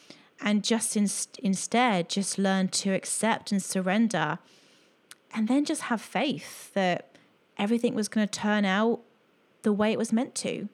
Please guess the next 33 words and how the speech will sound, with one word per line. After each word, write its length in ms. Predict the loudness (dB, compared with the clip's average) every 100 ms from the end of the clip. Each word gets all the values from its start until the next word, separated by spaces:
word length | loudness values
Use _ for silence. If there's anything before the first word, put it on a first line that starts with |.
| _ _ -20 -20 -20 -20 _ -2
And 100 | 2
as 160 | 2 4
long 240 | 4 4
as 160 | 2 2
I 500 | 2 2 2 0 -4 -12 _ _
had 460 | -14 -2 0 0 0
my 100 | -4
thoughts 520 | -4 -2 0 0 0
in 80 | 2
the 100 | 2
good 180 | 2 -4
place, 800 | -2 0 2 0 -2 -4 -6 -10 _ _ _ -2
I 80 |
was, 220 | -2 -2 -6 -16 -4
you 120 | 0
know, 100 | 0
I 80 | -2
was 160 | -4
feeling 800 | -8 -2 2 4 4 4 4 4 0 _ -12 -2
good 380 | 2 2 2 0
every 240 | 0 0 2
day 320 | 2 4 2
and 100 | 2
I 80 | 0
was 140 | -2
doing 280 | 0 0 0
everything 220 | 0 -2
I 60 | -4
could 340 | -2 -2 0
to 180 | -2 -2
ensure 300 | -2 -2 -2
that 160 | -2
happened, 640 | -4 -6 0 2 2 0